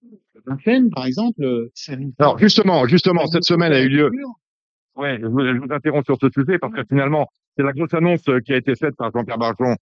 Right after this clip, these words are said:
Speaker 2: et, euh, Patrick David lors de la présentation de leur bilan et de perspective parce que, euh, Jean, Jean-Pierre Bargeon, euh, va être candidat, euh, sur, sur les listes du, du tour, au même titre que vous, puisque Jean-Pierre Bargeon repasse par l'élection. La grosse,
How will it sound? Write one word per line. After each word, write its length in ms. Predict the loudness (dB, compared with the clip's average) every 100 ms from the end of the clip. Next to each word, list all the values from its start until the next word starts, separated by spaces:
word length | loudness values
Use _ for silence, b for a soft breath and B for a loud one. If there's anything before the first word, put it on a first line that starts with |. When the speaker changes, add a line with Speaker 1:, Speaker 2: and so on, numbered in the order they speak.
| _ _ _
Speaker 2:
et, 240 | -2 0 2
euh, 640 | 0 0 0 -2 -2 -4 -4
Patrick 280 | -6 -4 -2
David 380 | 0 0 -2 -6 b -6
lors 160 | -2
de 80 | 0
la 100 | -2
présentation 720 | -2 -4 -4 -4 -4 -2 0
de 100 | 2
leur 200 | 2 0
bilan 340 | 0 0 0 -2 b _
et 80 | -6
de 80 | -6 -6
perspective 480 | -6 -4 -2 -4 -4
parce 160 | -6 -4
que, 180 | -4 -4 _ _ -8
euh, 140 | -6 -4 -4
Jean, 140 | -4 -4
Jean-Pierre 280 | -4 -2 -2
Bargeon, 460 | -2 0 0 2 2
euh, 40 |
va 120 | 0
être 180 | -2 -4
candidat, 480 | -2 -2 0 0 -2 B B _ -6
euh, 840 | -2 -2 -2 -2 -4 -4 -2 -2
sur, 200 | -2 -2 -2
sur 180 | -2 0
les 100 | 0
listes 260 | 2 2 2
du, 180 | 0 0 -8
du 260 | -10 -10 -6
tour, 240 | -2 -2
au 40 | -2
même 120 | -4
titre 280 | -6 -4 -2
que 100 | 0
vous, 160 | -2 -8
puisque 260 | -10 -8 -6
Jean-Pierre 280 | -6 -4
Bargeon 240 | -4 -2 -2
repasse 240 | -2 -4
par 160 | -4 -2
l'élection. 460 | -2 0 0 0 -2 b b b
La 140 | -8 -6
grosse, 300 | -8 -8